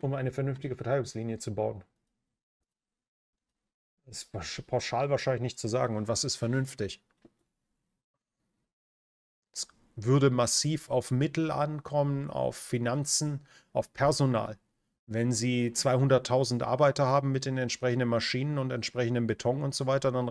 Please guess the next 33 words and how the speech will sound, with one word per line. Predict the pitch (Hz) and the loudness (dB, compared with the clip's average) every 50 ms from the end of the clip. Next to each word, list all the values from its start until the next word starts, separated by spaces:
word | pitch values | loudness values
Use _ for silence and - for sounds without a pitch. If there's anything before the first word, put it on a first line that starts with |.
| 123 - | -4 -6
ist, | 123 - - 143 - - 131 - | -6 -4 -4 -6 -6 -8 -10 -4
haben | - 127 127 | -2 -2 0
Sie | 117 123 | 0 0
in | 131 131 123 123 120 117 117 | 0 0 0 0 0 0 -2
zwei | - - 113 117 113 | -2 0 2 2 4
Wochen | 117 117 - - 127 110 | 4 4 2 2 -2 -2
vielleicht | - 113 110 107 - - | 0 0 -2 -2 -2 -4
eine | - 107 | -6 -2
Verteidigungslinie, | - 120 - 113 117 117 113 113 - 120 120 117 117 117 117 117 - - - - - | -2 0 2 4 4 4 2 0 0 0 0 2 2 0 0 -2 -6 -20 -20 -10 -6
an | 113 110 110 | -4 0 2
denen | 117 117 117 | 2 4 4
der | 117 113 | 2 4
Gegner | 117 117 117 123 123 117 | 4 2 2 2 0 0
ein | 117 107 | 2 2
halbes | 110 113 110 107 - | 2 0 0 0 0
Jahr | 123 113 | 0 0
aufgehalten | 143 143 - - 104 101 101 - 104 101 | 0 -2 -2 -2 -2 -2 -2 -4 -6 -6
wird. | - - - - _ _ _ _ _ _ _ _ _ _ _ _ _ _ - | -6 -10 -12 -16 _ _ _ _ _ _ _ _ _ _ _ _ _ _ -10
Wenn | 110 107 110 110 110 | -6 -4 -2 -2 -2
Sie | 107 107 110 110 110 107 | 0 0 0 0 0 0
das | 107 104 - - | -2 -4 -2 0
nicht | 117 135 - - - | 0 0 0 2 4
haben, | 139 135 139 143 151 143 - _ _ _ _ _ _ _ - | 4 4 4 2 -2 -8 -8 _ _ _ _ _ _ _ -2
dann | 117 113 117 113 | 0 0 0 -2
kann, | 117 - 120 120 117 113 120 120 | 0 0 0 2 2 0 -2 -2
können | - 127 123 123 113 | -2 0 0 0 0
zwei | - 113 113 113 | 0 2 2 4
Jahre | 113 123 135 117 110 | 4 4 4 4 2
Vorbereitungszeit | 104 - 117 110 101 104 101 101 101 - 107 101 - - - 104 104 - | 0 0 -2 0 0 0 0 0 -2 -2 -6 -8 -8 -4 -4 -4 -4 -4
nicht | 107 - - | -8 -10 -8
genug | - 104 104 104 - | -8 -8 -8 -6 -8
sein. | - 113 110 107 - _ _ _ _ _ _ _ _ _ _ _ _ | -6 -8 -8 -10 -10 _ _ _ _ _ _ _ _ _ _ _ _
Also | - 107 104 113 117 131 | -10 -4 -2 0 0 -2